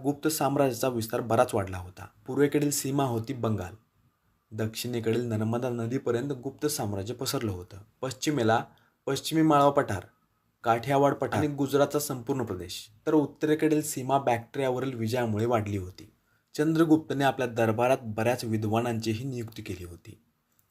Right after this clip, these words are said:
यांना नवरत्न म्हणून ओळखलं जायचं. यामध्ये कहापनक आणि वाराहमिहिरी हे ॲस्ट्रॉलॉजर होते. कालिदास,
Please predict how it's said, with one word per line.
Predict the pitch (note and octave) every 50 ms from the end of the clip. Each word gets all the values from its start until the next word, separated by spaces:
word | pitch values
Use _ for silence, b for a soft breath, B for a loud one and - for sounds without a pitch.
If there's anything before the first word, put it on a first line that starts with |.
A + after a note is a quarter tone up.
| _ _ _
यांना | G#2 G#2 G#2 A2 A#2+
नवरत्न | C3 B2+ B2+ B2+ B2+ B2+ C#3 D3 D3+ D3+ D3
म्हणून | C3+ A#2+ A2 A2+ A#2+
ओळखलं | B2+ C3 B2+ B2 - A2+ G2+
जायचं. | F#2+ F2+ F2+ - - - - _ _ _ _ _ _ _ _ _ _ _ _ _ _ _ _ _ -
यामध्ये | A2+ A#2+ A2+ G#2+ G#2 G#2 A#2 B2 A#2+
कहापनक | - _ - A2+ A2+ C3 C3+ - B2 G#2+ F#2+ E2+ - _ b b b b b b b -
आणि | B2 C3+
वाराहमिहिरी | C3+ A#2 A2 A2 G#2+ A#2 B2 B2+ B2 C3+ C#3+ C3 A#2 G#2 F#2 F2+ E2 - b b b b b b -
हे | D3+
ॲस्ट्रॉलॉजर | - A#2+ A#2 A2 - - C3+ C3 A#2 G#2 G#2 F#2
होते. | F#2 F#2 - - - - _ _ _ _ _ _ _ _ _ _ _ _ _ _ _ _ _
कालिदास, | - G2+ G2 G#2 A2 A2 G#2+ G#2 A2+ C3 - - -